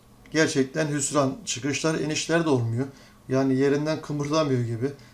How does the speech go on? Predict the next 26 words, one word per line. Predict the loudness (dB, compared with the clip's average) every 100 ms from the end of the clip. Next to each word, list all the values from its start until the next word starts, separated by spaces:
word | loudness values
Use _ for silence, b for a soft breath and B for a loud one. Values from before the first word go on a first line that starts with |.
| B
En | -4
ufak | -2 -2 -2
bir | 2
hareketlilik | 2 2 -4 -2 0 2
olsa, | 0 2
yukarı | 2 2 0
çıksa | 0 -6 -2 -4 -4 B B
satış | -4 -2 -2 0
yapıp | 0 -2 -2
dipten | -8 -6 -4
geri | 0 0
alışlar | 0 0 0 0
yapacaklar | 2 -2 -2
ama | -2 0
insanlar | -2 -2 -2 -2 -2 B B B
buna | 2 4 6
da | 4 2 -8 0
maalesef | 4 4 2 -4 -6
BitTorrent | -4 0 0 0
izin | -4 -2 0 0
vermiyor. | 0 0 -2 -4 B B B B
Yani | -2 0
yüzdelik | 2 0 0 -2 0
olarak | 2 2 0 2
gördüğünüz | 2 4 -2 -4
gibi, | -6